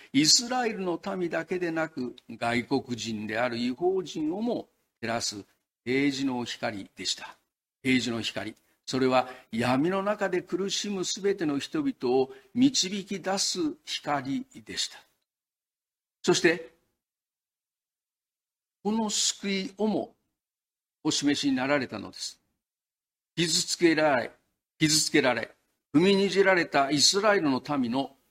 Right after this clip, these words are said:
尊厳の回復でした。それはイスラエルの過去を変えて、与えてくださった神様からのお報いとしての誉れ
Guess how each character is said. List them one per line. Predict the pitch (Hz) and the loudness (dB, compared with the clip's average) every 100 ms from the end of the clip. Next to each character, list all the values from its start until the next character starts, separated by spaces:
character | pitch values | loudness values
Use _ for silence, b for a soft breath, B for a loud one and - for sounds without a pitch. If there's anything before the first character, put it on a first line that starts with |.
| - | -4
尊 | - 160 202 226 226 | 2 4 4 2 0
厳 | 220 208 208 | -2 -4 -8
の | 233 - | -10 -10
回 | - 151 | 2 4
復 | 175 - | 4 0
で | 151 | -4
し | - | -4
た。 | - - _ _ _ _ _ _ _ _ _ _ _ _ _ _ | -8 -14 _ _ _ _ _ _ _ _ _ _ _ _ _ _
そ | - 120 | -6 -4
れ | |
は | 110 110 - _ - | -4 -6 -8 _ -8
イ | |
ス | 120 - | -6 -4
ラ | 117 | -4
エ | 113 | -6
ル | 101 | -8
の | 101 | -12
過 | - 151 - | -12 -14 -8
去 | 123 | -10
を | 101 - | -10 -10
変 | 123 120 | -8 -8
え | |
て、 | - 104 - _ _ _ _ - | -10 -14 -16 _ _ _ _ -6
与 | 131 160 175 | -4 4 4
え | |
て | 185 196 | 4 0
く | |
だ | 190 | 0
さ | 190 196 | 0 0
っ | |
た | - 180 | -2 -4
神 | - 202 185 - | -4 -6 -6 -8
様 | - 151 139 | -8 -6 -6
か | - 156 | -4 -4
ら | 123 | -2
の | 120 147 - _ _ _ | -2 -4 -6 _ _ _
お | 139 | 2
報 | 170 240 240 | 4 4 0
い | 240 233 | -4 -4
と | 226 | -6
し | 214 | -6
て | - | -4
の | 196 - - - | -4 -6 -10 -12
誉 | 131 160 | -4 -2
れ | 170 | -2